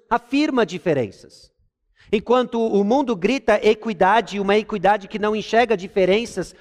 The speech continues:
quase uma uniformidade, a palavra de Deus apresenta a riqueza das diferenças e que, pela graça de Deus e baseado no amor de Deus, tratamos pessoas com equidade.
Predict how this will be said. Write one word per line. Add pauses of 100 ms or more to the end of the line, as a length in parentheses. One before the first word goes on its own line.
quase
uma
uniformidade, (140)
a
palavra
de
Deus
apresenta
a
riqueza
das
diferenças (760)
e
que,
pela
graça
de
Deus
e
baseado
no
amor
de
Deus,
tratamos
pessoas
com (300)
equidade.